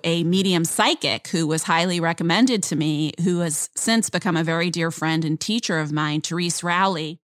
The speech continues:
And I asked her to help me with him. And she read his energy, and she was the first one to explain to me what clairsentience was. I'd never heard that before. I'd heard of clairvoyant, right? But never clairsentience.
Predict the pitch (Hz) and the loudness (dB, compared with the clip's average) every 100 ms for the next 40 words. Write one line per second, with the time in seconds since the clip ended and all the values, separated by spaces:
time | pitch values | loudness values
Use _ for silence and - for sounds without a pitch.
0 | _ _ _ _ - 196 196 190 190 - | _ _ _ _ -10 -2 2 4 2 2
1 | 180 170 196 202 208 196 180 247 - 175 | 2 4 2 0 0 0 2 2 2 0
2 | 165 170 147 135 - 175 180 170 160 - | 0 -2 -4 -4 -6 -2 2 2 0 -2
3 | - - 190 196 202 208 151 180 190 196 | -6 -4 0 0 0 -2 -2 0 2 2
4 | 180 175 175 175 180 180 170 214 220 214 | 2 2 0 0 0 0 0 0 -2 -2
5 | - 185 175 180 180 185 160 - 196 208 | -2 -2 0 0 0 -2 -4 -6 -2 0
6 | 247 208 175 170 175 170 - _ _ - | 0 2 0 0 0 -2 -6 _ _ -2
7 | 202 185 185 - 262 381 - 202 117 87 | 2 4 2 0 2 0 0 -2 -2 -4
8 | - 156 143 - - 143 180 160 135 160 | -4 -2 -2 -4 -4 -2 0 -2 -2 -6
9 | 151 165 156 - - 147 147 143 170 185 | -6 -4 -4 -6 -12 -10 -4 -2 0 0
10 | - - 180 160 160 202 202 139 101 - | -2 -2 0 0 0 2 2 2 -2 -2
11 | 143 123 190 - 160 190 175 185 165 156 | -2 -2 -2 -2 0 0 -2 -2 -2 -2
12 | - 190 - 165 147 - | 0 0 2 -2 -4 -6